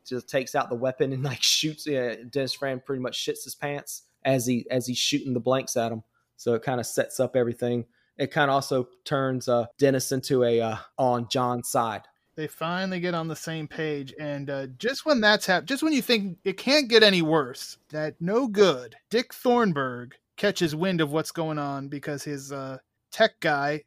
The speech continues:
Speaker 2: is able to patch into the, uh, radio on the, the plane. So he's hearing all that's going on down on the ground below.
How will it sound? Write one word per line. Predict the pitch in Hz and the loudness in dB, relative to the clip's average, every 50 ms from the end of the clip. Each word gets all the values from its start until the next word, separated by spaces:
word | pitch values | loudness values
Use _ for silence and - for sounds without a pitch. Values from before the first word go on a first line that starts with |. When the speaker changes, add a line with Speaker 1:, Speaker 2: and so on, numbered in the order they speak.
| _ - | _ -10
Speaker 2:
is | 170 151 175 | -8 -4 -2
able | 180 170 160 | -2 -2 -2
to | 147 147 139 139 135 _ _ _ - | -2 -4 -6 -6 -8 _ _ _ -12
patch | - - 196 190 180 - 196 | -6 -2 -2 -2 -2 0 -2
into | 196 180 170 165 160 - 165 | 0 0 0 -2 -2 -4 -6
the, | 139 147 147 143 143 | -6 -6 -6 -6 -6
uh, | 135 131 135 - _ _ _ _ _ - | -6 -8 -10 -12 _ _ _ _ _ -8
radio | 180 185 190 190 180 165 160 156 | -4 -2 0 0 2 2 0 0
on | 151 151 | 0 -2
the, | 147 143 139 - - _ _ - | -4 -6 -8 -10 -12 _ _ -14
the | 160 | -14
plane. | - - - 220 214 160 143 143 147 143 _ _ _ _ _ _ _ | -12 -6 -4 -2 -2 -2 -4 -6 -10 -12 _ _ _ _ _ _ _
So | - - 139 | -12 -8 -4
he's | 127 208 247 233 - | -2 -2 -2 -2 -2
hearing | - 214 208 190 160 | 0 0 0 2 2
all | 151 151 156 160 165 165 165 165 165 165 | 2 2 4 4 4 4 4 4 2 2
that's | 160 147 - - | 0 0 -2 -4
going | - 156 151 151 | -4 -2 -2 -2
on | 143 143 139 135 | -2 -2 -4 -4
down | 143 139 139 139 139 135 - | -4 -6 -6 -6 -8 -10 -10
on | - 151 143 | -10 -10 -10
the | 143 135 | -10 -10
ground | 127 - - 156 147 139 139 139 131 | -14 -12 -10 -8 -8 -6 -8 -8 -10
below. | 139 135 135 127 120 117 110 | -10 -10 -10 -12 -12 -14 -16